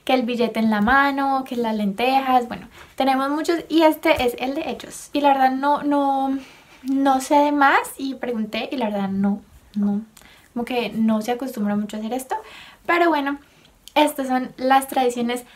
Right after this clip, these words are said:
de Navidad y de Año Nuevo aquí en Austria. Espero que les haya gustado, espero que les parezca interesante.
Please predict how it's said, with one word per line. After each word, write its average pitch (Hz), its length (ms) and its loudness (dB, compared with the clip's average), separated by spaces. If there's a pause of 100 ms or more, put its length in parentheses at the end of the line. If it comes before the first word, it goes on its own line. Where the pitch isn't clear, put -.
(140)
de 349 160 4
Navidad 302 560 4
y 349 120 6
de 359 100 8
Año 320 280 2
Nuevo 269 400 0
aquí 214 440 -10
en 196 260 -4 (140)
Austria. 370 760 4 (460)
Espero 269 300 0
que 285 80 4
les 285 120 2
haya 226 120 -2
gustado, 330 920 4
espero 254 280 -2
que 254 160 -4
les 226 160 -2
parezca 214 400 -6
interesante. 311 1040 2